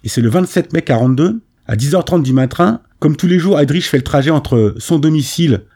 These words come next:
et son bureau à Prague. Mais ce jour-là, il est en fête. Il est en fête parce que la veille, il a signé un accord avec les Tchèques, il les a fait rentrer dans la guerre. Donc il est tellement en fête qu'il est pressé et il attend pas, euh, son escorte habituelle. Et là, ils en profitent, les mecs. Et donc, ils sont postés dans un virage sur le chemin, près d'un hôpital.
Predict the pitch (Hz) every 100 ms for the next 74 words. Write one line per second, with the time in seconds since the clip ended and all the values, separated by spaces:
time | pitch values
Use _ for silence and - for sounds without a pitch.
0 | - 127 147 120 123 110 104 - 214 -
1 | _ _ - 175 160 190 240 190 170 147
2 | 120 - 139 156 240 240 175 160 180 202
3 | 135 - 180 175 170 160 175 135 147 135
4 | 196 202 147 135 135 165 156 - 139 123
5 | 110 113 170 - 143 139 196 180 165 226
6 | - 180 175 165 151 185 202 _ - 175
7 | 165 156 151 135 190 190 - _ - 123
8 | 120 117 113 110 143 135 131 170 - 123
9 | 117 98 - _ _ _ 160 233 208 185
10 | - 175 - - 98 104 - - _ _
11 | 135 202 208 - 160 - 196 233 208 156
12 | 151 165 165 190 143 127 143 - 151 202
13 | 170 147 139 139 135 196 226